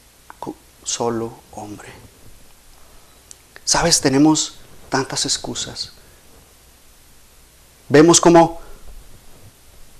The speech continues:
cómo está poniendo excusas, ¿verdad? Cómo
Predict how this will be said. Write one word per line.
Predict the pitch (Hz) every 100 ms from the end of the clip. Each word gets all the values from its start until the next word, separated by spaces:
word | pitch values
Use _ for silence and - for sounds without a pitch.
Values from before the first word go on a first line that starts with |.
| - -
cómo | 170 185
está | - -
poniendo | 175 170 160
excusas, | 160 - - 185 - 123 110
¿verdad? | 113 110 135 - - _ _ _ - - - _ - - -
Cómo | - 156 185 170